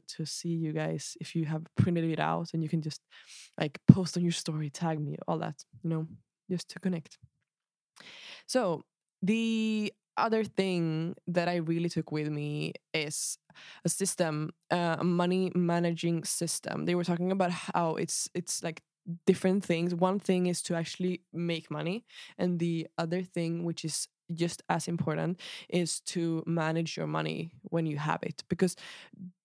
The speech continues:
if you think about it, like, don't you have a lot of people in your life that have worked their whole life at a job, and they s-, like, if you ask them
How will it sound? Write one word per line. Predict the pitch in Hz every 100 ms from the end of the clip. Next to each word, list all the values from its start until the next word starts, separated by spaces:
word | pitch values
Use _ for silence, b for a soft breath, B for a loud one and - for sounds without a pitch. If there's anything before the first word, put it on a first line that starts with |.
| -
if | - 208
you | 254
think | 254
about | 202 170 160
it, | - -
like, | - _ _ _ -
don't | 185 214
you | 226
have | 220 196
a | 180
lot | 175
of | 170
people | 180 175 170
in | 165
your | 160
life | 160 170 170 -
that | 180 165
have | 165 160 156
worked | 160 151 156 -
their | - 165 160
whole | 143 156 156
life | 156 156 165 151 -
at | 160
a | 156
job, | 151 151 156 165 180 B B B B
and | - 175 165 160 160 -
they | 175 170 160
s-, | - - - -
like, | 165
if | 180 170
you | 175
ask | 165 165 -
them | 160 156